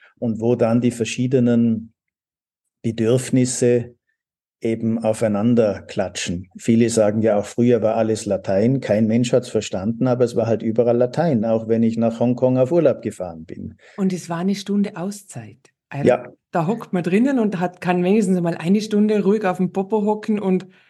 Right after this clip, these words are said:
Speaker 2: schnaufen.
Speaker 1: Ja gut, jede Messe ist eine Unterbrechung, ein Heraustreten aus dem Alltag. Ich sage oder predige sehr oft, ja, und wenn man jetzt dann raustritt auf die Kaufingerstraße, auf die Neuhauser Straße,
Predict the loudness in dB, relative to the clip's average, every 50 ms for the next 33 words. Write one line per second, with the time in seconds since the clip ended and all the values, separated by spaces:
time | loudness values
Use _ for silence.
0 | _ _ _ _ _ _ _ -6 -2 0 0 0 -2 -4 -6 -10 -12 -12 -14 _
1 | _ _ _ _ _ _ _ _ _ _ _ _ _ _ _ _ _ 2 4 4
2 | 4 2 2 2 2 4 4 6 4 4 4 4 4 4 2 4 4 4 4 4
3 | 4 2 2 2 2 2 4 4 4 4 4 4 4 2 2 2 0 2 2 0
4 | -2 0 0 -2 -2 0 0 0 0 0 0 0 0 0 0 -2 -2 -2 0 0
5 | 0 0 -2 -2 0 0 2 2 2 0 -2 -2 -2 -4 -4 -8 -6 -4 -4 -4
6 | -4 -2 -4 -4 -2 -2 -4 -6 -8 -14 -20 -20 -20 _ _ _ _ _ _ _
7 | _ _ 0 0 0 -2 -8 -14 -14 -14 -10 -8 -6 -4 -2 0 0 2 2 2
8 | 2 2 0 -2 -2 0 0 0 0 0 0 0 0 -2 0 2 2 4 4 4
9 | 2 2 0 -2 -10 -10 -8 -6 -4 0 0 2 2 4 4 4 4 2 2 2
10 | 0 -2 -2 -4 -4 -4 -4 -4 -6 -2 2 2 2 2 0 -4 -2 0 0 2
11 | 0 -2 -2 -4 -8 -14 -10 -2 -2 -2 0 0 0 2 2 2 2 2 0 0
12 | 0 2 2 0 0 -2 -2 -2 0 0 -2 -4 -6 -8 -14 -16 -16 _ -20 -20
13 | -20 _ -20 -20 -14 -8 -4 0 2 4 4 4 4 4 2 0 0 2 2 2
14 | 2 2 2 0 0 0 0